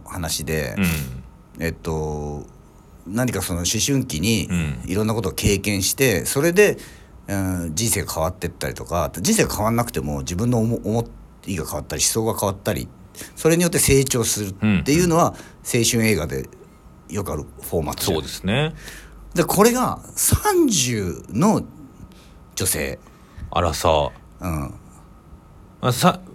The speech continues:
Speaker 2: 私は最悪は、最初はね、大学生から始まり、
Speaker 1: はい、はい。
Speaker 2: ものすごい優秀なんですよね。
Speaker 1: い-、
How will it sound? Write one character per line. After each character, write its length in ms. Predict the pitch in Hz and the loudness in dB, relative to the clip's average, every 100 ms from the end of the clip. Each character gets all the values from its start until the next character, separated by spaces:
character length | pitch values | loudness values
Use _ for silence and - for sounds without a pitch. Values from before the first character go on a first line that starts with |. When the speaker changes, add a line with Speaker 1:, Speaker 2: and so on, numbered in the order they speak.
| - | -4
Speaker 2:
私 300 | 135 135 151 | 0 2 4
は 80 | 156 | 4
最 140 | 147 139 | 6 4
悪 140 | 143 | 6
は、 100 | 139 | 6
最 220 | 131 175 | 6 6
初 120 | 185 190 | 6 6
は 80 | |
ね、 220 | 190 220 226 | 4 2 2
大 160 | 117 117 | 4 4
学 140 | 110 | 4
生 180 | - 82 | 0 -4
か 140 | 73 | -2
ら 160 | 71 62 - - | -4 -6 -14 -14
始 200 | 80 76 | -12 -10
ま 120 | 67 | -10
り、 100 | 64 | -8
Speaker 1:
は 140 | 78 | -8
い、 60 | - - | -8 -10
は 80 | 53 | -14
い。 60 | - - - - - - - - - - - | -14 -20 -20 -20 -20 -20 -20 -20 -20 -20 -10
Speaker 2:
も 100 | 87 | -4
の 60 | 101 | 0
す 120 | 110 | 4
ご 100 | 143 | 4
い 60 | 110 | 4
優 100 | 104 | 4
秀 120 | 101 | 2
な 80 | 92 | 0
ん 40 | |
で 40 | |
す 40 | - | 0
よ 60 | |
ね。 180 | 78 147 - - - - | -4 -6 -8 -20 -20 -4
Speaker 1:
い-、 140 | 117 | -2